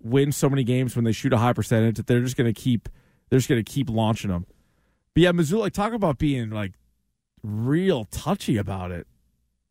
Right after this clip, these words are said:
Like the old, and I know he doesn't preach this, but I feel like he tries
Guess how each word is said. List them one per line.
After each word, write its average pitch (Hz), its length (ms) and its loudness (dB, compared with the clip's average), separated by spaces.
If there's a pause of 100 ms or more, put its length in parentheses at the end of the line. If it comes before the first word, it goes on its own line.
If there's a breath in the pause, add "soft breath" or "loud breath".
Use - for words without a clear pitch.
(140)
Like 131 160 0
the 143 140 4
old, 160 240 4 (240 soft breath)
and 160 100 0
I 196 60 4
know 247 140 4
he 226 200 -2
doesn't 220 260 0
preach 233 340 -4
this, 226 360 0 (240 soft breath)
but 165 80 2
I 170 80 4
feel 233 220 2
like 208 140 0
he 208 200 -2
tries 165 600 0